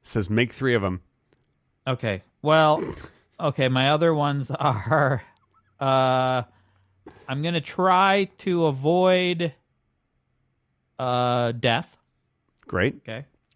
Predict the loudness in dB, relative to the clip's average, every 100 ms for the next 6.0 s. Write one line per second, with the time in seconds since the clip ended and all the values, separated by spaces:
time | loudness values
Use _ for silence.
0 | -2 2 4 6 6 6 4 6 6 4
1 | 2 0 0 -2 4 4 4 6 4 4
2 | 2 2 2 0 2 2 4 4 4 4
3 | 2 2 2 0 -4 -6 -6 -6 -8 _
4 | 0 0 2 4 4 2 0 -4 -10 -10
5 | -10 2 6 6 4 -2 -4 -10 -12